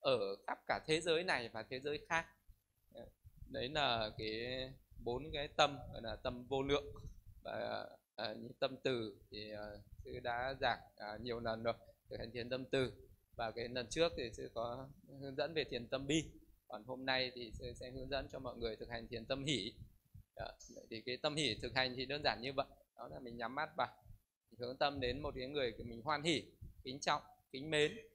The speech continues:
và niệm cái câu như vậy, cầu mong cho người hiền thiện này không phải xa lìa những thành công đã đạt được. Cầu mong cho người hiền thiện này không phải xa lìa những thành công đã đạt được. Và chú trọng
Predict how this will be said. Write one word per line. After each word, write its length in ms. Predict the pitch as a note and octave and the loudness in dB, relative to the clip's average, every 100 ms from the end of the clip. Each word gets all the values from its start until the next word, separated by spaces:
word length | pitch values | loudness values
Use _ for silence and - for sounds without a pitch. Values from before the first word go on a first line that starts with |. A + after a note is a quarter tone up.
| _ - | _ 2
và 420 | A#2+ A2+ A2+ A2+ | 4 4 2 0
niệm 180 | C3+ D3+ | 0 0
cái 80 | - | 0
câu 240 | - D#3 D3 | 6 6 6
như 120 | C#3+ | 0
vậy, 160 | C#3+ - _ - | 0 -2 _ -2
cầu 120 | A#2 | 0
mong 280 | C3+ C#3+ C#3 | 0 -2 -4
cho 120 | D3 | -4
người 200 | C#3+ B2 | 0 2
hiền 180 | A#2 A2 | 0 0
thiện 220 | B2+ B2+ | -2 4
này 180 | B2 A#2+ - - - | 4 4 0 -20 -14
không 220 | - D3+ | 0 2
phải 120 | C3 A#2 | 2 -2
xa 200 | - C3+ | -2 0
lìa 200 | C3+ A#2 | 0 -2
những 200 | A#2+ C#3 | -6 -6
thành 180 | C#3 A#2 | -6 -4
công 240 | - C3+ | -2 -2
đã 140 | B2+ B2+ | -2 0
đạt 180 | B2+ A2+ | 0 2
được. 220 | A2+ - _ _ _ | -2 -2 _ _ _
Cầu 100 | A2+ | -6
mong 220 | B2+ C3 | -6 -6
cho 60 | C3+ | -6
người 160 | C3 A#2 | -6 -6
hiền 100 | G#2+ | -6
thiện 220 | A#2+ A2 | -10 -4
này 160 | A2 G#2+ - | -6 -6 -8
không 120 | C3 | -6
phải 100 | A#2+ | -6
xa 200 | - B2 | -6 -6
lìa 180 | B2 A2 | -4 -6
những 200 | G#2+ C3+ | -8 -8
thành 180 | A#2 A2+ | -6 -2
công 200 | C3 B2 | -2 0
đã 120 | B2+ | 0
đạt 160 | C3 A#2 | 0 2
được. 240 | A#2+ - - - - _ | 0 0 -20 -20 -20 _
Và 420 | C3 C3 A#2+ A2+ - _ | 6 8 8 2 -4 _
chú 180 | - E3+ G3+ | -4 -2 6
trọng 220 | E3 | 4